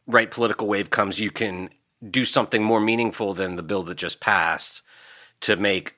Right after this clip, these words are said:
America, like, just fundamentally safer and freer.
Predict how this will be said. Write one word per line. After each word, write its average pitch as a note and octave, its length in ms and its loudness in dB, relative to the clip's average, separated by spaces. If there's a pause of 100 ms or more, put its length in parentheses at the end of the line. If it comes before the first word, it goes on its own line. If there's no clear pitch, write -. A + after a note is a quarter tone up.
America, G2+ 400 2
like, F#2+ 180 -2
just - 180 -4
fundamentally F#2 640 0
safer F#2 480 -2
and D#2+ 120 -6
freer. E2 540 -2